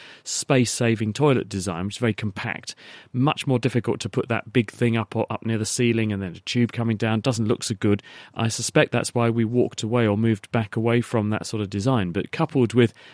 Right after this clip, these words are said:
shinier toilets, perhaps a, a, a reversion to the elevated cistern, the two things in combination could be a killer combo.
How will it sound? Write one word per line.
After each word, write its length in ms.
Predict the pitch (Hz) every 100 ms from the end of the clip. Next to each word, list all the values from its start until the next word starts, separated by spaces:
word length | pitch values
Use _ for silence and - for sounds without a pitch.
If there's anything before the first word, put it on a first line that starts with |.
| -
shinier 420 | - 151 135 117
toilets, 400 | 131 135 101 -
perhaps 300 | - - -
a, 80 | 123
a, 160 | 110 113 -
a 40 | 113
reversion 640 | 120 117 143 143 123 113
to 120 | -
the 200 | 113 113 104 - - - _ -
elevated 540 | 147 127 123 117 120
cistern, 480 | - 135 - 107 98 - - -
the 80 | 117
two 260 | - 147
things 300 | 123 131 117
in 100 | 117
combination 680 | 113 123 113 117 123 - 92
could 220 | - 123
be 100 | 113
a 100 | 107
killer 460 | - - 131 104 101 _
combo. 460 | - 131 98 76